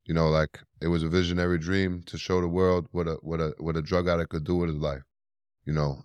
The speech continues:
and, uh, and I do it, and I do it very well. But I, um, in order for me to be myself, you know, I have to kinda be with men that understand me, or women that understand me, people that understand me. Um, you know, if you know anything about addicts, is that we are definitely, we are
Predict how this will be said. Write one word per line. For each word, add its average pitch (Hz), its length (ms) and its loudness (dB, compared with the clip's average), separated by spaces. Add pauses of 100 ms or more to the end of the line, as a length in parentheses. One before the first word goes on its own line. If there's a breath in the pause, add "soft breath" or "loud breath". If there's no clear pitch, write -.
and, 73 340 0
uh, 73 300 0
and 76 160 -2
I 78 100 -2
do 87 240 2
it, 82 100 2
and 80 120 0
I 78 80 -2
do 85 160 0
it 82 40 -2
very 85 200 2
well. 98 220 2
But 90 200 0 (400)
I, 85 120 2
um, 78 300 -2 (140)
in 113 140 4
order 110 180 4
for - 140 -8
me 107 100 2
to 101 60 -2
be 104 160 2
myself, 90 500 0 (720)
you 85 60 -4
know, 90 80 2
I 87 80 2
have 92 180 2
to 92 100 -4
kinda 90 240 0
be 85 140 0
with 85 180 2
men 87 220 2
that 80 140 0
understand 80 500 -2
me, 71 60 -10 (480)
or 90 180 2
women 95 380 2
that 95 120 2
understand 87 520 -2
me, 76 80 -6
people 101 320 -2
that 90 120 2
understand 82 500 -2
me. 71 80 -6 (500)
Um, 76 440 2 (560)
you 87 80 0
know, 80 260 2 (120)
if 82 140 -4
you 90 60 0
know 92 160 2
anything 90 260 0
about 85 360 2
addicts, 85 460 0
is 76 160 -8
that 76 220 0 (400)
we 78 120 0
are 78 120 2
definitely, 80 600 -2
we 80 200 0
are 76 300 0